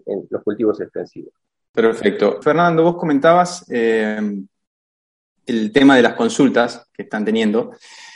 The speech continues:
Speaker 2: Eh, me, si me podés contar un poco, ustedes tienen ahí en Marcos Juárez, eh, un sistema de alertas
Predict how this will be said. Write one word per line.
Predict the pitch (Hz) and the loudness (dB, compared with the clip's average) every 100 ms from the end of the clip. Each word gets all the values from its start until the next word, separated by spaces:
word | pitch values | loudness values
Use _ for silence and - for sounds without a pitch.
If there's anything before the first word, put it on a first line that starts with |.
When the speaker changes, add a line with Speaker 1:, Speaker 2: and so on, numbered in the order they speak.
| - | -12
Speaker 2:
Eh, | - 107 110 110 107 104 104 - - - | 0 4 6 6 4 2 0 -2 -4 -8
me, | 123 127 127 | -4 -2 -2
si | 127 170 | -2 0
me | |
podés | 165 175 | 0 2
contar | 160 165 | 2 2
un | 147 | 2
poco, | 165 160 | 0 0
ustedes | 147 143 | 0 0
tienen | 143 139 | 0 -2
ahí | 135 | 0
en | 135 | 0
Marcos | 127 120 113 | -2 -4 -6
Juárez, | 143 151 147 - | -2 0 0 -4
eh, | 123 120 110 107 | -12 -8 -6 -6
un | |
sistema | 113 123 127 127 | -8 -4 0 2
de | 113 | 2
alertas | 117 131 117 - 127 - - | 4 2 2 0 0 -2 -18